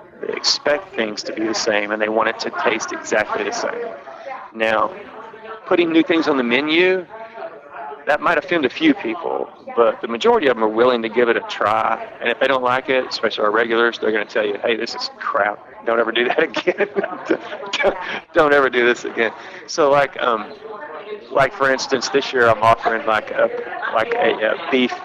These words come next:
macaroni and cheese with our smoked beef. So I've had a few, you know, we've had a lot of people like it, and, you know, we've had some old timers be like, you know, "Why the hell are you serving mac and cheese?" You know, so you have to be careful with what you do.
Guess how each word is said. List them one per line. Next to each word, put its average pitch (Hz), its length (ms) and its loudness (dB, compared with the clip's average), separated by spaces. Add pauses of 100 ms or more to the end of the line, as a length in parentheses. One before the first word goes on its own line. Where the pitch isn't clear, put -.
(420)
macaroni 113 500 0
and 104 100 0
cheese - 460 -4
with 110 120 -4
our 104 120 0
smoked 110 340 -6
beef. 104 200 -2 (500)
So - 320 -2 (720)
I've 165 440 0
had 208 200 2
a 196 60 2
few, 165 380 2
you 160 140 -2
know, 147 80 2
we've 147 140 2
had 175 160 2
a 151 60 4
lot 143 240 2
of 175 100 0
people 175 200 -2
like 160 280 0
it, 156 220 2
and, 127 120 -2
you 123 60 0
know, 123 80 2
we've 123 140 0
had 135 160 0
some 127 160 -6
old 117 180 0
timers 107 360 -2 (100)
be - 60 0
like, 104 260 -2
you - 60 -6
know, - 220 -12 (380)
"Why 208 160 0
the 185 100 0
hell 196 220 2
are 196 80 4
you 196 120 0
serving 196 380 2
mac 190 280 -2
and 180 120 -4
cheese?" 165 480 2
You 117 60 -8
know, 117 240 2
so - 260 -8 (840)
you - 80 -8
have 196 200 2
to - 80 -10
be 139 80 0
careful - 360 -2
with - 80 -8
what 110 160 -2
you - 60 -8
do. - 340 -6